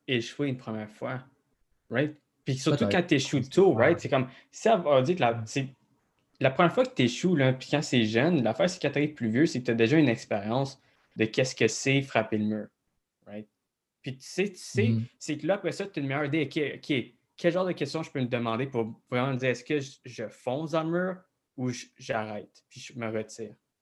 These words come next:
Speaker 1: right? Mais quand t'es jeune, puis la première fois que tu hits ça, des fois, tu sais même, tu sais pas comment réagir.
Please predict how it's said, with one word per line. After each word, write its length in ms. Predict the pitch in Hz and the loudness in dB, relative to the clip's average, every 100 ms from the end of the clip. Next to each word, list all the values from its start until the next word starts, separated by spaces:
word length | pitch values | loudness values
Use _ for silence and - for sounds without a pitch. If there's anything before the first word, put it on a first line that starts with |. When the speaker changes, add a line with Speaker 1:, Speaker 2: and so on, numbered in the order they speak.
| _ | _
Speaker 1:
right? 140 | 123 131 | -8 -6
Mais 100 | 127 | -2
quand 160 | 208 233 | -4 -2
t'es 140 | 208 | -2
jeune, 400 | 131 123 175 220 | 0 0 -2 -2
puis 320 | - _ - | -8 _ -4
la 100 | 120 | -4
première 280 | - 175 170 | -2 -2 -2
fois 120 | 190 | -4
que 40 | 185 | -4
tu 120 | 151 | -4
hits 240 | 135 120 | -2 -4
ça, 400 | - - 160 185 _ _ - | -6 -6 -6 -6 _ _ -10
des 80 | 123 | -6
fois, 160 | 185 | -6
tu 100 | 180 | -8
sais 160 | - 135 | -6 -2
même, 200 | 131 131 | 0 -2
tu 60 | - | -6
sais 120 | 143 | -8
pas 120 | 135 | -6
comment 280 | 208 135 127 | -4 -2 -2
réagir. 480 | 123 120 107 135 135 | 0 -2 -2 -2 -4